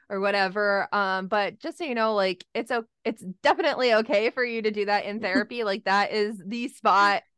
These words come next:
Speaker 1: That is the, that is the perfect spot to do that. Um,
Speaker 2: <laughs>
Speaker 1: you know, it, it takes some finessing to do it outside of that, um, location to make sure you're not, like, triggering everyone around you.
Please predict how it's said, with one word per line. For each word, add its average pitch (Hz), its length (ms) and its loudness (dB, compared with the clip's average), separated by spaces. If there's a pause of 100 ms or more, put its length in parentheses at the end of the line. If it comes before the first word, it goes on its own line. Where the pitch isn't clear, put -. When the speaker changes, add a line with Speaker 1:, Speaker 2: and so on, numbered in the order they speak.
Speaker 1:
That 226 240 0
is 240 100 -4
the, 180 320 -4
that 226 220 2
is 208 60 -6
the 202 80 -2
perfect 254 440 -2
spot 226 380 0
to 254 120 -6
do 196 220 -6
that. 226 500 0
Um, 185 600 -4 (180)
Speaker 2:
<laughs> - 220 -20
Speaker 1:
you 190 80 -8
know, 185 120 0
it, 190 160 -2
it 202 120 -6
takes 226 240 -4
some 220 160 -6
finessing 208 540 -4
to 180 240 -4
do 190 200 -6
it 185 140 -4
outside 180 580 0
of 196 220 -6
that, 196 380 0 (600)
um, 202 360 -2
location 214 420 -2
to 202 60 -2
make 185 160 -4
sure 185 160 -4
you're 170 140 0
not, 170 220 -2
like, 170 180 -6
triggering 170 380 -4
everyone 170 340 -4
around 165 420 -4
you. 240 320 -4